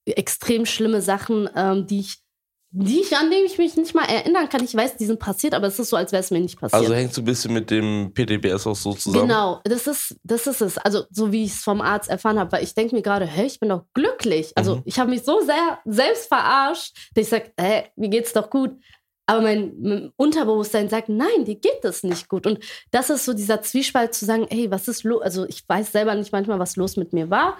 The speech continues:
Speaker 2: Ja.
Speaker 1: Und, äh, das wird halt, wie gesagt, ähm, therapiert mit, ähm, Psycho-, also mit einem Psychologen. Äh, es gibt auch so Musiktherapie, Kunsttherapie,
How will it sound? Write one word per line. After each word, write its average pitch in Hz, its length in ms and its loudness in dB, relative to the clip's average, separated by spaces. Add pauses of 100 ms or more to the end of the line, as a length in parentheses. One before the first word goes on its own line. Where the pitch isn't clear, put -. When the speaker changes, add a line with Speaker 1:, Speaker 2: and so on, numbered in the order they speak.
(120)
Speaker 2:
Ja. 104 280 2 (500)
Speaker 1:
Und, 208 420 2
äh, 208 160 0
das 208 220 0
wird 226 160 0
halt, 202 180 -2
wie 180 80 -6
gesagt, 185 520 -4
ähm, 180 520 0 (560)
therapiert 214 600 0
mit, 190 300 0
ähm, 165 500 0 (100)
Psycho-, - 320 -6
also 165 240 -2
mit 170 260 -8
einem 160 460 -4 (300)
Psychologen. 269 840 0 (280)
Äh, 196 220 2
es 170 160 -4
gibt - 300 -4
auch 185 320 -2
so - 400 -4 (120)
Musiktherapie, 196 1000 -2
Kunsttherapie, 196 960 -2